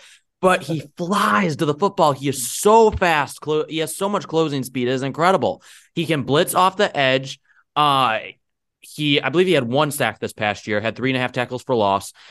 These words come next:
Speaker 1: but six interceptions, seven passes defended, has outstanding ball skills, and he just has an, an, uh, insane awareness. It's almost like Troy just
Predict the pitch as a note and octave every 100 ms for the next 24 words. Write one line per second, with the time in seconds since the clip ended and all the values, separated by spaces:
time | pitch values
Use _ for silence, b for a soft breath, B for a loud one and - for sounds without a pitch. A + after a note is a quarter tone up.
0 | B B A#2+ C#3 B2+ B2+ - - G3 G#3
1 | G#3+ G3+ F3+ D#3+ E3 D3+ - E3 F#3 D3
2 | C#3+ C3 A2+ A#2 A2+ G2+ C#3+ C3+ A2+ A#2+
3 | - - - _ G3 A3 A3 F#3 B2+ B2+
4 | B2 A#2+ - A2 A2 G#2+ B B B -
5 | E3+ D#3+ G3 A#3 C#4 B3+ G#3 F#3 D3 C#3
6 | - - _ _ _ _ _ - D3+ F3+
7 | F3 - D3 - E3+ D#3+ C3+ - G3 A3
8 | A#3 - D3 C3 C#3+ C#3+ B2+ G#2+ G2 -
9 | - D3 C#3+ C#3 E3+ F#3 G3+ C#3 C#3+ D3+
10 | - - B2 A#2 A2 B B B D#3 D3